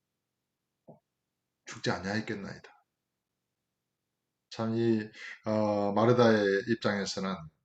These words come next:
너무 안타까운 일이에요. 예수님만, 예수님만 옆에 계셨으면 자기 오라비가 안 죽었을 텐데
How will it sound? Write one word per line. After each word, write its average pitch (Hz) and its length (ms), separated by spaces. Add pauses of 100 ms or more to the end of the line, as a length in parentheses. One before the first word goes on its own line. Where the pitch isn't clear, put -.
(400)
너무 131 300
안타까운 113 520
일이에요. 78 400
예수님만, 139 600
예수님만 143 640
옆에 110 240
계셨으면 101 720 (1000)
자기 117 180
오라비가 107 420
안 107 80
죽었을 120 360
텐데 85 460